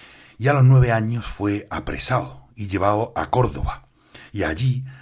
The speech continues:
reinaba el emir Abderramán tercero. El pobre muchacho, pues, fue algún tiempo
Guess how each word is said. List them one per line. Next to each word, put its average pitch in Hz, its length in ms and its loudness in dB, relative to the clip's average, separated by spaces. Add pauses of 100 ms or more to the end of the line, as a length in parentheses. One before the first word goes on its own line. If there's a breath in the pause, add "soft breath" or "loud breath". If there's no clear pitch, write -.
(140)
reinaba 90 640 -2
el 78 140 -4
emir 95 360 -6
Abderramán 90 880 -2
tercero. - 520 -6 (1800 loud breath)
El - 140 -14
pobre 107 200 4
muchacho, 107 480 0
pues, 110 140 -6
fue 87 200 -4
algún 87 320 -4
tiempo 90 760 -8